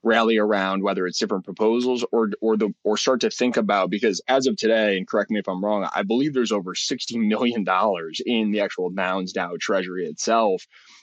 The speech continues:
How are community members or Noun owners starting to think about how to deploy that or use that to continue to grow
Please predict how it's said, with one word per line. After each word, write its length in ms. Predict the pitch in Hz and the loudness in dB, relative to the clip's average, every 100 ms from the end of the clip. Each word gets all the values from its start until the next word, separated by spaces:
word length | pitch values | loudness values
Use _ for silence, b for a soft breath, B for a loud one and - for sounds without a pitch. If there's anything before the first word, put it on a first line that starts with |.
| B | B
How 320 | 131 131 139 | 2 4 4
are 280 | 135 123 107 98 | 4 4 2 -2
community 340 | - 117 123 123 | -2 0 2 2
members 560 | 110 98 98 92 90 | 0 0 -2 -4 -4
or 80 | 90 | -4
Noun 380 | 92 95 92 87 | -4 -2 -2 0
owners 500 | 107 117 104 98 90 | 0 0 0 -2 -2
starting 220 | - 123 | 0 0
to 60 | 113 | 0
think 180 | 117 113 | -2 0
about 160 | 101 | -2
how 240 | 95 104 101 | 0 0 0
to 260 | - 107 98 | -4 -6 -6
deploy 480 | 92 - 110 107 104 | -8 -8 -2 0 2
that 180 | 101 | 0
or 100 | 95 | 0
use 420 | 92 98 110 107 98 | -2 -2 0 0 -2
that 280 | 95 90 | -4 -4
to 100 | - | -6
continue 440 | 107 107 - 113 104 | -6 -4 -2 -2 -2
to 160 | 104 | -4
grow 720 | 92 101 104 98 101 95 92 | -4 -2 0 0 0 0 0